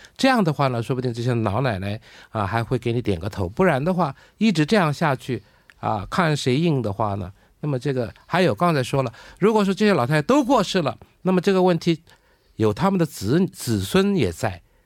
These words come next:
然后其他的这个韩国民众也在，那么这样的话呢，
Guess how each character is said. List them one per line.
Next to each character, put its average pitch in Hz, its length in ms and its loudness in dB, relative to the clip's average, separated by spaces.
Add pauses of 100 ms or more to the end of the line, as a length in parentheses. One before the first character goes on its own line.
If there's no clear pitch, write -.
(160)
然 143 120 -2
后 151 60 2
其 165 200 0
他 185 240 2
的 165 120 0
这 147 120 -4
个 139 80 -4
韩 156 180 -2
国 151 100 0
民 135 200 2
众 214 200 4
也 98 140 0
在， 95 300 -4
那 170 100 -2
么 170 100 2
这 202 120 0
样 180 160 2
的 131 80 -2
话 135 160 0
呢， 117 120 -6